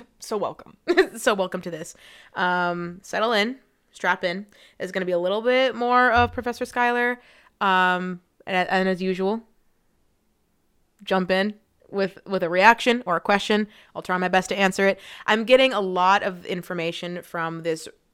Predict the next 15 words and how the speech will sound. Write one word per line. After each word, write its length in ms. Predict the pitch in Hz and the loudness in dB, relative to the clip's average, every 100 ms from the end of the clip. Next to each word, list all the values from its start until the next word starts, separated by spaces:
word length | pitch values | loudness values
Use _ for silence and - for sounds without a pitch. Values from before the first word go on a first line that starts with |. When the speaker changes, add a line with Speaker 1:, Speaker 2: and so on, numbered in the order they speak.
| - | -6
Speaker 2:
like, 160 | 175 - | -4 -2
I'm 100 | 202 | 0
getting, 140 | 233 | 2
like, 320 | 185 - 196 | 0 -2 -8
from 160 | 185 170 | -8 -8
fifty 300 | 175 - - | -8 -10 -10
articles, 320 | 151 - 165 | -10 -10 -6
but 120 | 175 | -6
one 140 | 175 175 | -4 -4
of 80 | |
them 160 | 175 175 | -4 -4
is 220 | 175 165 | -6 -6
this 180 | 165 170 | -10 -12
YouTube 380 | 165 - 175 165 | -12 -8 -8 -6
essay 480 | 170 - 170 170 | -8 -6 -4 -4